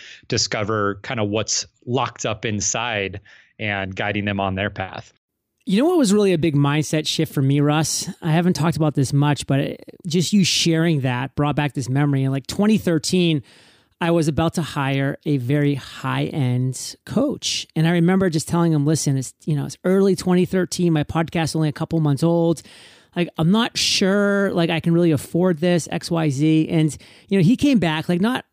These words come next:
Speaker 2: not br-, like, challenging me, but just asking me an honest question. He's like, "Well, John, like, would you ever want to be able to charge ten thousand dollars, um, to somebody
Speaker 1: Mm-hmm.
Speaker 2: else?" And I was like,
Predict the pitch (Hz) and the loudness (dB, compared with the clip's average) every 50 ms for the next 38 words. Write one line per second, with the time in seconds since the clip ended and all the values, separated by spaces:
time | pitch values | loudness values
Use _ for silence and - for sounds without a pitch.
0 | _ _ - 196 226 233 208 156 135 156 170 - 180 170 156 - - - - 139 | _ _ -8 -6 -6 -6 -6 -4 -2 -2 -2 0 -2 -4 -4 -4 -6 -4 -4 -2
1 | 131 135 147 156 143 127 143 135 139 139 143 139 160 156 196 180 - 208 208 175 | -2 0 2 2 2 2 2 2 2 2 2 2 0 0 0 -2 -2 -2 -4 -2
2 | - 190 185 180 170 160 151 143 - - - 208 185 - 175 160 135 143 151 143 | -2 -2 -2 0 0 0 0 0 0 -2 -2 -2 -2 0 -2 -2 0 0 -2 0
3 | - 175 160 214 202 180 147 123 - _ _ _ _ _ _ _ _ - - 185 | 0 -2 0 2 2 0 0 -2 -4 _ _ _ _ _ _ _ _ -6 -6 -6
4 | 156 - _ _ - 180 170 147 143 190 262 - - 196 196 202 226 226 202 160 | -6 -6 _ _ -6 -4 -2 0 2 2 0 2 0 0 2 2 2 2 2 2
5 | 170 180 196 214 - _ - - 190 160 180 180 175 160 170 170 151 - - 156 | 0 0 0 -2 -4 _ -4 -2 0 2 2 2 4 2 2 0 -2 -2 -2 -2
6 | 151 160 175 165 - - - - - 156 156 - 156 156 156 143 156 156 143 135 | 0 0 -2 -2 -4 -8 -10 -6 -4 -4 -4 -2 -4 -4 -4 -4 -4 -2 -2 -2
7 | 143 151 165 180 196 208 - - - - - 165 160 156 160 160 156 - - 180 | -2 -2 -4 -4 -6 -8 -8 -10 -12 -10 -6 -6 -4 -2 -2 -4 -4 -6 -6 -4
8 | 156 - 170 160 156 143 139 110 139 117 107 98 87 - - 156 156 165 156 143 | -2 -2 0 0 2 2 2 2 2 2 0 0 -2 -2 -2 -2 0 0 0 0
9 | 160 160 151 | 0 0 -2